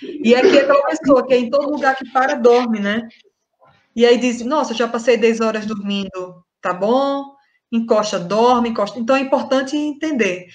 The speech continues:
Eu não quero dizer que dormir muito está relacionado à saúde ou à doença. Se a gente pode dormir muito, tem idoso que gosta de dur-, tem adulto, tem jovem que gosta de dormir muito, tem jovem que do-, gosta de dormir pouco.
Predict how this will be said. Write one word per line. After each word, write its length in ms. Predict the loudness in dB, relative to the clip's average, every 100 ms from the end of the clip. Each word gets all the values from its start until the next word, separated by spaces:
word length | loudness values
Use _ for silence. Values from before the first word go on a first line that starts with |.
| -20 -4
Eu 100 | 2
não 120 | 2
quero 260 | 2 2 2
dizer 500 | 2 4 6 4 0
que 120 | -2
dormir 400 | 0 2 2 2
muito 420 | 2 2 0 -2
está 200 | -4 -2
relacionado 540 | 0 -2 -2 -2 2 0
à 60 |
saúde 400 | 0 2 2 2
ou 60 | 0
à 40 |
doença. 580 | 0 -2 -2 -6 -14 _ _ _ _
Se 120 | -8 -4
a 20 |
gente 240 | -4 -2
pode 240 | 0 0 0
dormir 280 | 0 0
muito, 460 | 0 -4 -6 -6 -8
tem 140 | -8
idoso 320 | -6 -4 -4 -6
que 120 | -8
gosta 520 | 0 2 2 0 -4
de 100 | -8
dur-, 160 | -8 -12 -18 -4
tem 120 | 0 2
adulto, 460 | 4 4 4 2
tem 160 | 0 2
jovem 380 | 4 4 2 0
que 100 | 0
gosta 260 | 0 -2
de 80 | -4
dormir 260 | -4 -2 0
muito, 400 | 0 -2 -6 -4
tem 180 | -2
jovem 320 | 0 0 -2 -4
que 120 | -4
do-, 220 | -4 -4
gosta 280 | -4 -4 -6
de 100 | -10
dormir 320 | -6 -6 -2
pouco. 400 | -2 -2 -8